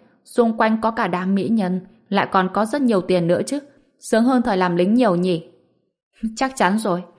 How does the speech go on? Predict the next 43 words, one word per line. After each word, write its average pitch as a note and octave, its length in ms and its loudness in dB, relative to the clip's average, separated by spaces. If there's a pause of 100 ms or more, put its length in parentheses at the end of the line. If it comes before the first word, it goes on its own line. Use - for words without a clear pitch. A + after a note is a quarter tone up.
(520)
La F3+ 200 -4
Thuần F3 300 -6
mời E3+ 160 0
ông F3+ 180 -2
ấy E3+ 120 0
ngồi G3+ 220 -2
xuống. E3 360 -4 (420)
Tô A3 220 -2
Kỳ F3+ 140 -2
lập E3+ 240 -2
tức A#3+ 200 -4
tới E3+ 160 0
dâng F3 260 -6
trà. E3 420 -6 (300)
Rót A#3 300 -8
trà F#3 200 -8
xong, D#3+ 380 -6 (180)
cô F3 120 0
ta E3+ 220 -6
lại E3+ 220 -6
đi E3+ 180 0
ra. D#3+ 380 -4 (520)
Lão F#3+ 220 -4
Đàm F#3+ 240 -4
tặc E3+ 220 -10
lưỡi E3 200 -2
thở F#3 260 -6
dài: D3+ 420 -4 (1800)
"Ngay A3+ 300 4
cả G3 80 0
người F3 220 4
bưng G3+ 240 2
trà F#3+ 240 -4
rót A#3 240 -8
nước B3+ 260 0
cũng A#3+ 160 0
xinh B3 240 -4
đẹp G3 220 -2
thế F#3 80 -4
kia. F3 300 -6 (680)
Mẹ F#3+ 280 -2
nó C#4 120 0
chứ, B3 220 -8